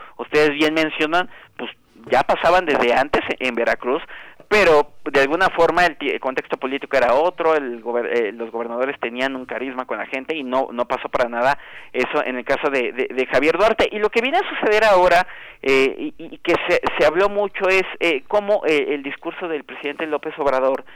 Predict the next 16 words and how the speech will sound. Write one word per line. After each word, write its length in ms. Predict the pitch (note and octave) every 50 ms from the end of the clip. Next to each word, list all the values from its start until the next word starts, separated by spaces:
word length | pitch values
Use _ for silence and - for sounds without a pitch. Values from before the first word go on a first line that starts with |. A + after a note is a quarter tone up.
| - - - - - -
y 180 | - - C#3+ C3
de, 200 | B2 C3 C3 B2
y 260 | - C3 C3 B2 B2+ A#2
del 200 | A2+ B2 A#2+ B2+
hoy 140 | C#3+ D#3
gobernador 420 | D3 E3 D#3 D3+ C#3 C3+ C3 C3 C3
de 80 | C#3+
Veracruz, 320 | C#3+ C3+ B2+ A#2 - C#3 - -
Cuitlagua 420 | - - - B2 B2 B2+ C3 C#3
García, 400 | B2+ B2+ B2 - - D3 D3 D3+ -
ellos 200 | - G#3+ C#4+ D4+ -
siempre 240 | A#3+ A#3+ C4 C4+
sostuvieron 540 | - C#4 - - - D3 C#3 C#3+ D3+ E3+ F#3+
en 80 | F#3 D#3+
la 80 | B2+
campaña 540 | - - A#2+ A#2 - A#2 B2 B2 D3+ F#3 D4